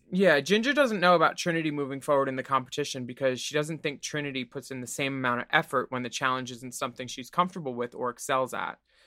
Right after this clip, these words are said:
And Ginger tells both of the girls that she hasn't made up her mind yet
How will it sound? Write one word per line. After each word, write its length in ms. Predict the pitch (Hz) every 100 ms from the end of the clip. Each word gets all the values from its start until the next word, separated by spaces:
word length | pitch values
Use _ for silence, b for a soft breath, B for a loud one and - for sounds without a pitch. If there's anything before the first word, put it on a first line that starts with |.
| b -
And 360 | 131 131 123
Ginger 320 | - 165 160
tells 380 | 151 - 151 156
both 200 | 147 143
of 120 | 139
the 40 | 123
girls 280 | 135 143 131
that 80 | 113
she 140 | -
hasn't 260 | 127 127 127
made 180 | 123
up 140 | 120 120
her 100 | 123
mind 340 | 120 127 131
yet 280 | 123 113 -